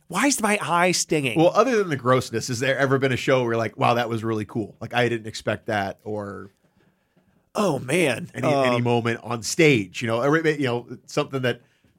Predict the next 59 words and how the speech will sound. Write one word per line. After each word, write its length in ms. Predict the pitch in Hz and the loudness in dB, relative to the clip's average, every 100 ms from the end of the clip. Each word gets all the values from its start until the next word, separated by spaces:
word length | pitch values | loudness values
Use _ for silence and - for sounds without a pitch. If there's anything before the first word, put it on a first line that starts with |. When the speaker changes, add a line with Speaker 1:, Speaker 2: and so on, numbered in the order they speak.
| _ 123 | _ -2
Speaker 2:
maybe 180 | 160 175 | 6 6
it 60 | 175 | 8
wasn't 200 | 165 156 | 4 2
even 140 | 139 | -2
planned, 360 | 127 185 226 - | 2 4 4 -2
you 80 | 113 | -6
know, 60 | 107 | -4
it 80 | 104 | -2
was 120 | 113 | -2
something 220 | 131 110 | -4 -4
that 100 | 113 | -6
just 160 | 117 - | -6 -4
happened. 340 | 127 117 95 123 | -4 -4 -8 -8
Speaker 1:
<sighs> 720 | - - - - - - - | -4 -2 -4 -10 -18 -20 -10
Man, 360 | 139 139 98 101 | -6 -6 -8 -6
I'm 180 | 120 | -4
certain 460 | - - - 170 160 | -2 0 2 2 2
of 100 | 131 | 0
it. 140 | 120 | 0
It's 80 | 135 | -2
hard. 420 | - 139 202 180 | 0 4 4 4
It's, 240 | 123 123 - | 0 -2 0
it's 180 | 160 180 | 2 4
all, 100 | 175 | 4
like 100 | 147 | 6
I 60 | |
Speaker 2:
Yeah. 100 | 143 | 6
Speaker 1:
said, 140 | 127 269 | 8 6
it's 80 | 196 | 4
all 160 | 208 | 2
a 60 | - | 4
big 200 | 196 156 | 2 0
blender 180 | 147 202 | -2 0
Speaker 2:
Yeah. 180 | 131 156 | 2 2
Speaker 1:
up 160 | 139 | 0
there, 200 | 151 117 | -2 -2
Shane. 360 | 110 127 110 120 | -2 -4 -4 -2
It's 100 | 110 | 2
Speaker 2:
Yeah. 60 | |
Speaker 1:
hard. 200 | 180 254 | 4 4
I'm, 320 | 151 156 135 135 - 180 - - _ - - | 2 0 -6 -10 -16 -20 -20 -20 _ -12 -2
hundreds 300 | 220 220 156 | 0 0 -2
of 80 | |
shows, 200 | - 202 156 | 0 0 0
I'm 80 | 135 | -2
certain 300 | - 254 131 | -2 2 4
I've 60 | |
Speaker 2:
Right. 40 | 113 | 4
Speaker 1:
seen 160 | 143 | 2
something. 460 | 117 208 - 165 220 - _ _ | 0 -2 -2 -4 -4 -10 _ _
Speaker 2:
Yeah. 140 | 127 101 | -6 -2
Speaker 1:
I've 80 | - | 0
seen 180 | 233 | 0
fights 600 | 156 - 156 196 - - - | -2 -2 -2 0 0 -2 -6
and 160 | - 156 | -8 0
Speaker 2:
Yeah. 120 | 131 | 2
Speaker 1:
band 220 | 117 175 | 2 2
members 240 | 180 160 139 | 0 0 0
fighting. 400 | 156 170 185 | 0 0 -2